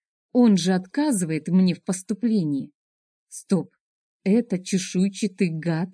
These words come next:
отказывает мне? Да ещё и пустой обзывает. Я только что из будущего. Я могу сказать, в каких развалинах он ничегошеньки не найдёт. Как тебе такое, Аларт Хартман?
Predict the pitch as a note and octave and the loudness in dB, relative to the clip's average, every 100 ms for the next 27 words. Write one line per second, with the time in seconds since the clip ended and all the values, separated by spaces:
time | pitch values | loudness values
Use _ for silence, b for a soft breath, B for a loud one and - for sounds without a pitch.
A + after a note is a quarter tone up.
0 | _ G#3 G3 - D4 D#4+ C4+ A3 F#3+ F#3 | _ -4 -4 -4 -4 -2 0 2 0 4
1 | G3 G#3 A3+ D4 F4+ _ _ _ F3+ F3+ | 4 6 4 2 -2 _ _ _ -2 0
2 | F3+ - G#3 F#3 F#3 F3 - D#4+ F4 F#3+ | 0 2 2 2 -2 -6 -2 -2 0 0
3 | F3 E3+ E3 D3 D3 _ _ _ _ _ | 0 0 -2 -4 -10 _ _ _ _ _
4 | F#3+ E3 F#3 F#3 G3+ F#3 F#3 G3+ - A3 | 0 2 0 0 0 0 0 -2 0 0
5 | G3 G3+ D4+ A#3+ - - C#3 C#3 _ _ | 0 -2 0 0 -2 -8 -10 -12 _ _
6 | _ - F#3 G#3 G3 A3+ G3+ - - A#3+ | _ -4 2 4 4 2 0 -2 0 2
7 | G3 A3 - A#3+ - G#3+ G3+ A3+ F#3 G3+ | 2 0 0 -4 -2 -2 2 2 2 2
8 | F3+ F3+ F3+ - A3+ G3+ G3+ G#3+ - A3 | 2 2 0 -2 0 4 4 2 0 -2
9 | A3+ A3 G#3+ F#3+ F#3 G3+ G#3 A3 G#3+ F3+ | -2 -2 0 -2 0 0 2 2 0 0
10 | F#3+ C3+ _ _ _ _ _ - E4+ - | -2 -4 _ _ _ _ _ -8 -8 -4
11 | G#3+ G#3+ - G3 F#3+ F3+ D#3+ E3 G3+ G#3+ | -2 -2 -2 -4 -2 -4 -2 0 0 0
12 | F#3 - A3 G3 - D#3+ C#3+ | -2 -8 -4 -4 -4 -6 -6